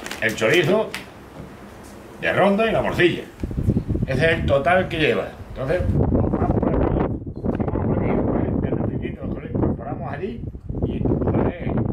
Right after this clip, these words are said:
eso, digamos, lo que es el callo madrileño en este caso, lo incorporamos con este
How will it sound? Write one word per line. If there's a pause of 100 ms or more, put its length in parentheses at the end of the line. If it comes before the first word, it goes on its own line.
(760)
eso,
digamos,
lo
que
es
el
callo
madrileño
en
este
caso, (960)
lo
incorporamos
con
este